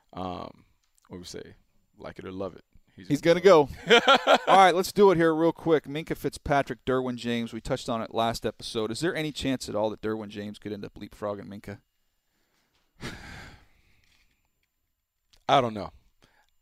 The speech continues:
Speaker 1: I don't think so. But here's what I would say, having had both of these guys on a team at the same time.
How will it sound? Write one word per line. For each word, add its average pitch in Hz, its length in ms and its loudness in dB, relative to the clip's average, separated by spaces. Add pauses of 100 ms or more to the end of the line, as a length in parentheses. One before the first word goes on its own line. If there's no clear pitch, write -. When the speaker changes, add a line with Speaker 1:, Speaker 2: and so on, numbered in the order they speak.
Speaker 1:
I 151 80 4
don't 156 140 2
think 143 200 -6
so. 139 360 0 (420)
But 123 120 -2
here's 165 280 4
what 131 180 0
I 127 100 4
would 117 160 -2
say, 117 380 -6 (140)
having 117 500 -4 (320)
had 143 260 0
both 190 260 6
of - 60 -4
these 147 200 -4
guys 127 440 0 (100)
on 131 140 -2
a 123 60 -6
team 135 360 -8
at 117 100 -8
the 110 80 -12
same 113 320 -10
time. 104 320 -8